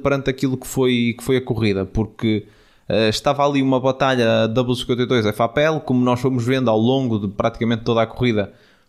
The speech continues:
com, eh, uma marcação de aqueles ciclistas que estavam mais próximos entre si na classificação geral, saíam sempre um a um a marcar-se,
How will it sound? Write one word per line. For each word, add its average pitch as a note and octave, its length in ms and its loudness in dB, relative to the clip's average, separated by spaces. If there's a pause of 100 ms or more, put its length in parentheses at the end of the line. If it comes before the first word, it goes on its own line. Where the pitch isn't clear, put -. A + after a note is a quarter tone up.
com, A2+ 400 0
eh, G#2 120 -4 (320)
uma B2 180 0
marcação A#2+ 1000 0
de G#2+ 440 0 (200)
aqueles C3+ 300 0
ciclistas C3+ 440 -2
que - 40 -4
estavam B2+ 260 -2
mais B2+ 200 0
próximos B2 340 -2
entre A#2+ 160 -2
si C3 120 0
na B2 100 0
classificação B2 500 -2
geral, A#2+ 260 2
saíam A#2+ 300 0
sempre B2+ 380 -2
um C#3 180 0
a C3+ 80 4
um A#2+ 160 2
a G#2 60 2
marcar-se, D3 480 -2